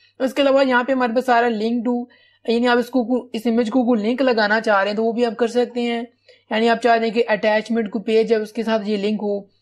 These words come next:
ये कस्टम लिंक करना चाह रहे हैं तो वो भी आप यहाँ से कर सकते हैं। Let's suppose कि मैं चाह रहा हूँ कि ये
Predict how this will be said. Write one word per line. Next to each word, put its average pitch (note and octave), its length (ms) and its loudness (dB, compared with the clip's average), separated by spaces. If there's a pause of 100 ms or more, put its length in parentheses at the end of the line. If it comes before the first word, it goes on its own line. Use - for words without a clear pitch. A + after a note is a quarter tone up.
(180)
ये G3+ 100 -2
कस्टम A#3 360 0
लिंक A#3 220 0
करना A3+ 220 0
चाह A3 180 2
रहे G#3+ 80 4
हैं G3+ 80 -4
तो G#3 60 -6
वो A3 100 0
भी A3 120 0
आप G#3+ 140 2
यहाँ G3 140 -8
से G#3 120 -4
कर G3+ 140 0
सकते G3+ 240 -6
हैं। G3+ 80 -2
Let's A3 160 2
suppose A3 220 -4
कि A3+ 60 -2
मैं G#3 120 -2
चाह F#3+ 180 0
रहा G3 80 0
हूँ F#3+ 80 -6
कि G#3 60 -6
ये G3+ 280 -6